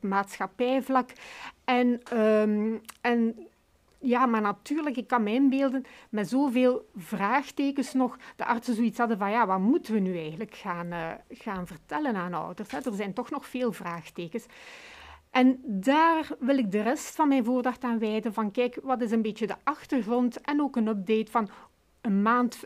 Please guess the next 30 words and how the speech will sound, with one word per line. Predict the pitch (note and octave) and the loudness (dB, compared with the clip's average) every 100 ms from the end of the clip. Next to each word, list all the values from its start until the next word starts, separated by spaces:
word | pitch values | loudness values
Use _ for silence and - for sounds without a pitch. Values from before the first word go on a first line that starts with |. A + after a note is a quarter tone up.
| - | -16
verder, | D#3 G3 A#3+ D#4+ C#4 | -10 -6 -4 -2 -2
hè? | C#4+ | -2
Hoeveel | D4 B3 D4+ C#4 B3 | -2 2 2 2 0
we-, | G#3 G#3 A#3 - | 0 -2 -2 0
meer | A3 A3+ G#3 | 2 2 2
weten | F3+ F#3 F#3 F#3 | -2 -4 -6 -6
we | |
nu? | F3+ D#3+ - - _ _ - _ - - - - _ | -4 -6 -10 -20 _ _ -20 _ -20 -20 -20 -20 _
En | C4+ A3+ G3 | 4 4 6
dit | D4 F4 - - | 2 0 -4 0
aan | C4 | 2
de | A3+ | 2
hand | A3 A#3+ A3 - | 2 2 2 -2
van | A3+ A3+ | -2 -2
een | G#3+ | 0
aantal | G3+ G3 E3+ F3 E3+ | -2 -4 -6 -6 -6
vragen | - F#3+ G#3+ C#4 C4+ | -8 -8 -4 -4 0
die | A3+ | 0
zowel | G#3+ A3 G#3 G#3+ - | 0 0 -2 -2 -4
over | A#3+ G#3 F3+ F3 C#3+ | -2 0 0 -4 -6
de | - - | -8 -10
ziekte | D#3+ D#3 A#3+ C#4 - C4+ | -10 -2 0 0 -2 -2
gaan, | B3+ B3 B3 B3 - | 2 2 2 -2 -4
over | A3 F3+ F#3 - | -6 -4 -6 -8
Omicron, | - C4 B3+ B3+ B3+ A#3+ A#3+ A3+ - - | -2 2 4 2 0 2 2 2 -6 -4
eh, | B3+ | -2
de | F#3 | 0
rol | G3+ F#3+ A#3+ B3 A#3+ | 0 2 4 4 0
van | - - A3 G#3 | -6 -2 0 0
kinderen | B3+ A3+ G#3 G3 G3 | 2 2 2 0 -2